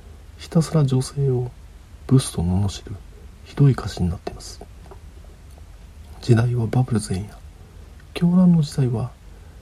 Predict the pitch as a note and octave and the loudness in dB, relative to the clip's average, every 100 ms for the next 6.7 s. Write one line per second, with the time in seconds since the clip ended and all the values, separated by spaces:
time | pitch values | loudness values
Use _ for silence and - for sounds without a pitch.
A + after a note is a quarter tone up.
0 | - - - - - G3+ G3 F#3+ - F#3 | -20 -20 -16 -14 -4 2 4 2 0 -2
1 | F3 G#2+ G2 - - - - - C3+ - | 0 0 0 -4 -8 -14 -20 0 0 2
2 | - D3 C3+ - A2 - A#2 A2+ - - | 4 4 4 0 -2 -2 -8 -10 -14 -20
3 | - - - - C3+ C3 A2+ F#2+ - - | -20 -20 -20 -8 4 6 6 2 -6 -14
4 | - - - D3 B2 - F#2+ G2+ - - | -20 -16 -6 0 0 0 -4 -6 -12 -18
5 | - - - - - - - - - - | -20 -20 -20 -20 -20 -20 -20 -20 -20 -20
6 | - - - - D3 - | -20 -20 -10 0 0 0